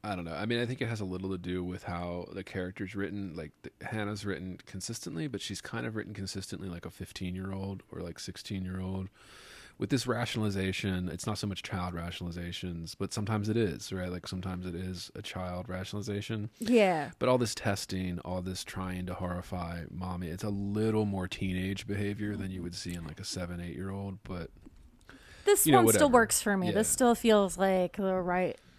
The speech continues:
Speaker 2: level of manipulation for a child when we're still, like, trying to buy in to their evil, right? Like, we're still trying to buy, like, that she's truly evil here. Although I think I could have, I always want more.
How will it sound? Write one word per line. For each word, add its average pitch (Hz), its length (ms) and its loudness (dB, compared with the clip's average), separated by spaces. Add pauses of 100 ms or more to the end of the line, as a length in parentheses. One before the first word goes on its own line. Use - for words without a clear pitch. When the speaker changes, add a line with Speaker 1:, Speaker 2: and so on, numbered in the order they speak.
(160)
Speaker 2:
level 180 300 0
of 160 140 -2
manipulation 170 960 0
for 175 460 -2
a 170 60 -6
child 165 520 -2
when 170 140 -2
we're 165 80 0
still, 165 260 -4
like, 160 220 -4
trying 143 300 -8
to 165 100 -14 (160)
buy 147 220 -2
in - 500 -10
to - 180 -2
their 175 240 -4
evil, - 560 -12 (240)
right? 190 320 0
Like, 180 180 -4
we're 208 120 2
still 220 240 -2
trying 202 240 0
to 175 80 -4
buy, 175 260 -2
like, 139 220 -6
that 165 180 -4
she's 185 220 -4
truly 170 420 -6
evil - 380 -10
here. - 260 -14 (600)
Although 233 300 6
I 226 80 8
think 226 220 2
I 170 140 2
could 180 200 -2
have, 175 160 -2 (380)
I 240 180 10
always 190 340 8
want 180 220 0 (440)
more. 180 560 4